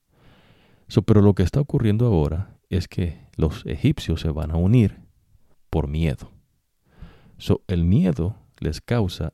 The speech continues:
a que se unan, ¿se entiende? So, hay algo, ¿ves?, que la persona pone en ese miedo para que entonces las personas se unan en propósito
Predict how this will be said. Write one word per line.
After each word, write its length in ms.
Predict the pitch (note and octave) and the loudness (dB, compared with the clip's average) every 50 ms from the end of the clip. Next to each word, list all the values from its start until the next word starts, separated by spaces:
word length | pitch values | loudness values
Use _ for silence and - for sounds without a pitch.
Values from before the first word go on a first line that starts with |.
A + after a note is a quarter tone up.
| _ - | _ -20
a 120 | - - | -20 -20
que 140 | _ - - | _ -18 -16
se 180 | - - - | -12 -8 -4
unan, 380 | - E2+ G#2+ A#2 G#2 D2+ D#2 - _ _ _ _ - | 0 2 4 4 2 2 -2 -10 _ _ _ _ -12
¿se 120 | - E2+ | -8 -6
entiende? 480 | D2+ - - C3+ E3+ F#3 E3 - - _ _ _ _ _ _ _ _ _ _ - - - - - - - _ - _ _ _ _ | -6 -4 -2 -2 -2 -2 -4 -6 -10 _ _ _ _ _ _ _ _ _ _ -20 -20 -20 -20 -20 -20 -20 _ -20 _ _ _ _
So, 160 | - - C3 - - | -6 -6 -6 -4 -2
hay 240 | C3 C3+ C3 B2+ C#3 | -2 0 0 2 2
algo, 280 | D#3 E3+ G#2+ F2+ D#2+ | 2 2 0 0 0
¿ves?, 220 | D2+ D#2 D2 - - | -2 -2 -4 -6 -10
que 380 | _ - - D#2 C#2+ C#2+ C#2 - - - | _ -12 -10 -8 -8 -8 -10 -12 -12 -10
la 120 | D2+ - | -10 -10
persona 680 | - - - D2 - - E2+ F2 F2 F2 F#2 E2 - - - _ _ - - _ _ | -10 -8 -10 -10 -6 -4 -2 0 0 0 -2 -4 -6 -12 -20 _ _ -20 -20 _ _
pone 420 | - A2+ A#2 G2+ D2 - F2 - - - _ _ _ _ _ _ _ _ _ _ _ _ _ _ _ _ _ _ _ _ _ _ _ _ _ _ _ _ _ _ _ _ _ _ _ _ | -2 0 2 2 0 -2 -6 -10 -12 -18 _ _ _ _ _ _ _ _ _ _ _ _ _ _ _ _ _ _ _ _ _ _ _ _ _ _ _ _ _ _ _ _ _ _ _ _
en 140 | - D2+ C#2+ | -4 -4 -2
ese 200 | D2+ - - E2+ | -2 -2 0 2
miedo 420 | F2+ A2 A2+ F#2+ D#2 D2 F2 - _ _ _ _ _ _ _ _ _ _ _ _ | 4 4 4 4 2 0 -4 -8 _ _ _ _ _ _ _ _ _ _ _ _
para 180 | - D#2 D2 C#2+ | -2 -2 -2 -2
que 100 | D2+ D2 | -2 -4
entonces 540 | C#2 D2 E2 E2 D#2+ D2+ F2 E2 D#2+ - - - | -2 0 0 0 0 0 -2 -6 -6 -8 -12 -12
las 180 | - - - | -10 -10 -8
personas 500 | - - E2 D#2+ - E2 D#2 D#2 D#2 D#2 | -8 -8 -8 -6 -4 -2 -2 -2 -2 -4
se 140 | - E2+ - - - | -4 -6 -6 -4 0
unan 400 | A2+ D3 C#3 F#2+ D#2+ D#2+ D#2+ - _ _ _ _ _ - | 0 0 2 0 -2 -4 -8 -10 _ _ _ _ _ -10
en 160 | - D#2 C#2+ | -8 -8 -8
propósito 580 | - - - - - - - - - _ - | -8 -10 -10 -10 -12 -14 -14 -16 -20 _ -20